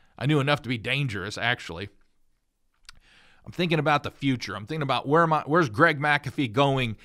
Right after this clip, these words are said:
in this heating and air world? Um,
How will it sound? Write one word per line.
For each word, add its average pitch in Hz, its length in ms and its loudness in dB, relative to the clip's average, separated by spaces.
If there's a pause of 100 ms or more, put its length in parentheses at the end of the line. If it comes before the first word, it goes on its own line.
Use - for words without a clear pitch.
(140)
in 139 140 -6
this 131 180 -8
heating 170 340 -2
and 139 100 -6
air 135 200 0
world? 120 560 2 (760)
Um, 113 400 -2